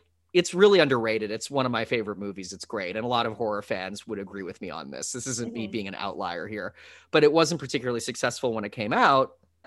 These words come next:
Speaker 1: But it really begins to delve into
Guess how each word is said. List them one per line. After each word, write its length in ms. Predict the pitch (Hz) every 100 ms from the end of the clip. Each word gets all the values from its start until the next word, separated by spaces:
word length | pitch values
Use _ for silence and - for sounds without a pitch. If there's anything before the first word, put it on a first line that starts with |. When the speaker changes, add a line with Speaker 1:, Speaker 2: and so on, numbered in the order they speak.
| _ 165
Speaker 1:
But 320 | 160 147 -
it 280 | 165 147 - _ 147 127
really 480 | 139 151 175 185 180
begins 580 | 147 131 147 147 143 -
to 460 | - 139 127 123 123
delve 320 | 135 131 127
into 760 | 127 131 - 135 117 117 117